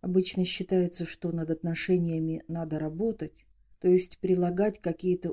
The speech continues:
усилия, стараться в быту, в постели, в пополнении и сохранении финансов, где-то смолчать, а где-то вовремя высказаться – иногда терпеть и сдерживаться,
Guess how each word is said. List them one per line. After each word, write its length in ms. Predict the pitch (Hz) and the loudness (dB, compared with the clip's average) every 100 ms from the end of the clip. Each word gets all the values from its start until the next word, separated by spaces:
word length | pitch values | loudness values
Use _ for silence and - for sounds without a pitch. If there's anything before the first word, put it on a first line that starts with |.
| - | -6
усилия, 840 | 160 - - 214 220 190 175 175 _ _ | -2 -2 0 0 4 4 4 -2 _ _
стараться 920 | - - 226 208 185 185 - - 170 - _ | -6 0 0 2 2 0 0 -2 -6 -10 _
в 140 | 156 | -10
быту, 460 | 151 160 - 233 220 | -2 -2 0 0 0
в 100 | 196 | -4
постели, 680 | - 147 - - 214 185 160 | -6 -2 -2 0 0 0 -2
в 120 | - | -6
пополнении 680 | 160 160 165 185 180 165 | -6 -2 2 2 2 2
и 40 | 147 | 0
сохранении 680 | - - 156 156 160 156 143 | -2 -2 -4 -2 -2 -2 -6
финансов, 680 | 156 156 190 208 - - - _ _ _ _ _ | -8 -4 -4 -2 -4 -6 -12 _ _ _ _ _
где-то 360 | 202 202 254 196 | -2 4 4 6
смолчать, 1120 | - 190 175 170 - - 208 202 202 - - - _ _ _ - | 4 4 2 0 -2 0 0 0 -2 -4 -4 -10 _ _ _ -2
а 100 | 196 | 0
где-то 460 | 208 247 170 160 - 170 | 2 2 0 -2 -6 -4
вовремя 580 | 170 208 180 147 151 | 0 2 2 2 0
высказаться – 1000 | 143 156 220 - - 180 175 - 170 175 - _ _ _ _ - | 0 0 2 2 0 -2 -4 -6 -6 -8 -14 _ _ _ _ -2
иногда 400 | 208 226 233 269 | 2 2 4 2
терпеть 680 | 226 185 180 196 247 247 | 4 2 2 2 2 2
и 40 | 170 | -2
сдерживаться, 1120 | 156 190 254 220 202 185 185 - - 185 | -2 2 2 2 0 0 0 -2 -8 -8